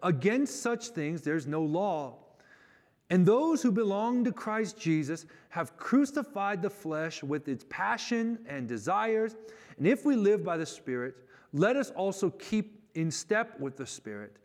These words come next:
Let us not become conceited, provoking one another, and envying one another."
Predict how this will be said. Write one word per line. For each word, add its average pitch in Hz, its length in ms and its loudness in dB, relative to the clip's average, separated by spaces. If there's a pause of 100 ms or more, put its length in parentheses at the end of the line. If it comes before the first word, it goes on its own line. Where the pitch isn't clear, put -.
(260)
Let 196 240 4
us 214 280 -2
not 180 320 -4
become 143 420 -6
conceited, 190 800 -2 (680)
provoking 127 640 -2
one 113 140 -4
another, 214 540 -2 (880)
and 170 160 0
envying 156 720 2 (240)
one 117 160 -8
another." 98 360 -12